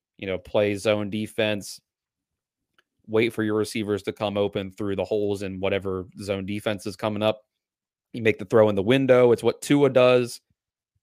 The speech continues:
It's basically what, like, a Kirk Cousins or Goff does.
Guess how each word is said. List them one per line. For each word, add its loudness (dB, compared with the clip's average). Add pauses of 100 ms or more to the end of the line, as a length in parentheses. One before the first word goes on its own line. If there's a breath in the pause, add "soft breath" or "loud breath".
(120)
It's -2 (600)
basically -2
what, 0
like, -4
a -6
Kirk -6
Cousins -4
or -2
Goff -4
does. -2